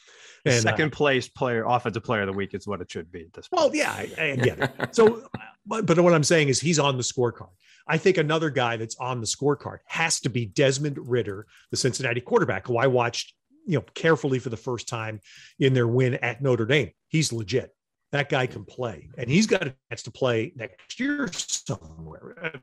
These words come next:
Speaker 2: not say it's gonna happen, but he's at least gonna get a look. Um, so there's other people. But what I really noticed, uh, given our conversation last week about where the pack is, and we've had fabulous quarterbacks in this league in the last decade, from Luck through Goff, through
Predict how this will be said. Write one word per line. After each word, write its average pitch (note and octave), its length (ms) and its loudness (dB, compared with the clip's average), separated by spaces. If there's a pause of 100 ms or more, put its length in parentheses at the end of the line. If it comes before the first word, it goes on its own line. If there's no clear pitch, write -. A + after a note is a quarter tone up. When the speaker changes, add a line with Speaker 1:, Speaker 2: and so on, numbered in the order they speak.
(140)
Speaker 2:
not A#2 420 -8
say D3+ 140 0
it's B2 180 0
gonna G3+ 240 4
happen, A2+ 300 -8 (220)
but D#3 60 2
he's F#3+ 100 4
at G#3+ 100 4
least G3 160 4
gonna D3 140 4
get B2+ 120 4
a - 20 2
look. A#2 300 -2 (340)
Um, A2 220 -2 (300)
so F#3 100 2
there's D#3 140 6
other D3+ 120 6
people. C#3+ 300 -2
But D#3 180 -10
what D#3+ 120 -2
I D3+ 100 2
really A3 300 4
noticed, F3 540 2 (540)
uh, C3+ 140 -4 (240)
given G3+ 220 4
our G#3+ 100 4
conversation E3 560 0
last B2+ 220 0
week C3 140 2
about A#2 280 -4
where B2 140 0
the A2+ 80 -6
pack G#2 380 -12
is, - 240 -8
and A2 100 -8
we've B2+ 160 -4
had A#2 260 0 (380)
fabulous C#3 420 2
quarterbacks A2+ 540 -2
in B2 40 -4
this A2+ 120 -6
league A#2+ 160 -2
in A2 80 -8
the A2 80 -8
last G#2+ 260 -8
decade, A2 420 -4
from G#2+ 200 -8
Luck A2+ 420 0
through A2+ 220 -4
Goff, G#2+ 480 0
through A2 320 -2